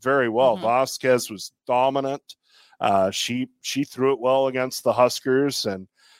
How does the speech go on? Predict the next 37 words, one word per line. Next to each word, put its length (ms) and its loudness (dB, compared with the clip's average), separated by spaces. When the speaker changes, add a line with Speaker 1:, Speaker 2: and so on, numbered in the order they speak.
Speaker 1:
uh, 280 2
you 140 0
know, 140 2
offensively, 800 0
I 40 4
think 260 -4
they've 200 0
got 240 2
some 220 -8
real 220 2
questions. 840 -2
But 280 4
that 240 0
pitching 400 0
staff 400 2
is 180 -4
legitimate, 640 0
and 160 0
they 120 4
showed 420 4
it, 140 -2
uh, 220 2
last 420 0
week 220 0
against 380 0
the 60 -4
Huskers. 640 -6
Speaker 2:
Yeah, 260 0
their, 360 -2
their 120 0
top 440 2
two 280 -2
pitchers, 640 0
I 140 6
would 140 -4
say, 500 0
in 260 -4